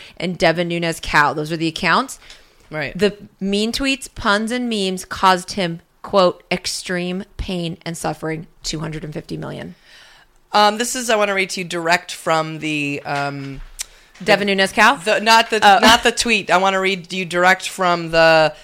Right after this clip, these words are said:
Speaker 2: lawsuit filing.
Speaker 1: Okay.
Speaker 2: Okay. Number five, in twenty eighteen, during his last re-election for the twenty-second Congressional District, Nunes endured an orchestrated defamation campaign of stunning breadth and scope, one that no human being should ever have to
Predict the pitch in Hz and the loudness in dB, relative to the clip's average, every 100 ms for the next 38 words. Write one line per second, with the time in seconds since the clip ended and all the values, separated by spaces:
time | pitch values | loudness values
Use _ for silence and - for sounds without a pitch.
0 | - 175 185 196 - 196 185 165 - _ | -8 4 6 6 2 -2 -2 -2 -8 _
1 | _ - 190 160 143 127 147 202 202 185 | _ -4 0 2 0 -8 -2 0 2 2
2 | 233 170 196 185 233 - _ 214 233 240 | 0 -4 2 4 2 -4 _ 0 4 4
3 | 214 185 160 - 185 196 - 240 247 233 | 8 8 8 4 -4 -4 -2 0 4 2
4 | 233 254 277 240 208 208 196 202 202 202 | 2 -2 0 2 0 0 2 2 2 -2
5 | 190 196 - 196 175 170 196 180 - 180 | 0 -2 -2 -6 -4 -4 -4 -4 -2 -4
6 | 170 156 175 165 - 165 165 214 - 165 | -4 -6 0 0 -2 -6 -6 -4 -2 -2
7 | - - - - 185 240 262 226 226 202 | -4 -18 -20 -12 -2 2 2 2 0 2
8 | 208 202 190 - 180 180 196 - 196 185 | 0 0 -6 -2 -2 -2 -6 -2 -2 0
9 | 175 170 190 190 190 180 185 202 185 180 | -2 -4 -4 -2 -2 -2 -2 -4 -4 -4
10 | 151 170 147 143 151 147 - - 220 202 | -4 -4 -6 -6 -10 -8 -8 -4 -2 -2
11 | 180 147 147 143 143 143 - 151 139 - | -4 -4 -4 -4 -10 -10 -6 -4 -4 -10
12 | - - - - - 175 254 285 269 190 | -20 -20 -18 -20 -4 6 6 8 4 4
13 | 202 220 247 247 240 220 185 190 185 - | 4 2 2 0 0 -2 -2 -2 -2 -2
14 | 180 175 202 196 196 - | 0 2 2 2 0 -2